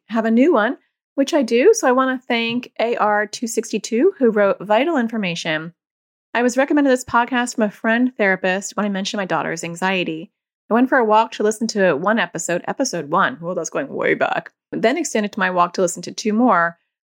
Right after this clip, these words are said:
While I listened, I also took down notes. Not only is this information vital for my children, but for all children. I'll be using this with my students too. I'm a special ed teacher. Love the info. It's a must listen for parents. It's not just about mental health, but also keeping your kids safe."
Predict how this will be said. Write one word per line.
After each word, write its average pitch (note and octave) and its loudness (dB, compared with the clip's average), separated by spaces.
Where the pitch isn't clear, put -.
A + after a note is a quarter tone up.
While G#3+ 2
I G#3 0
listened, A#3 0
I G3 2
also G#3 0
took A3+ -4
down F#3 -2
notes. G3+ 2
Not A3 -2
only C4+ 2
is G#3+ -2
this F#3+ -2
information G3 -6
vital G3 4
for F#3+ -10
my E3+ -2
children, G3 -2
but A3 0
for - -2
all C#4 4
children. D3+ -4
I'll G#3+ 2
be A3+ 2
using A3+ -2
this G3+ -2
with G3 -4
my F#3 -2
students F#3 -4
too. C4+ 4
I'm F#3 2
a F#3+ -6
special - -6
ed F#3 -2
teacher. D3 -8
Love G#3+ 2
the A3 -4
info. C#3 -2
It's A3 2
a A#3 2
must G#3+ 0
listen G#3 -4
for F#3+ -2
parents. D3 -6
It's - -6
not C4 2
just F4+ -2
about A#3 2
mental G#3 -4
health, F#3+ 0
but F3 -6
also F#3 -2
keeping F3 -6
your E3 -8
kids D3 -6
safe." B2 -4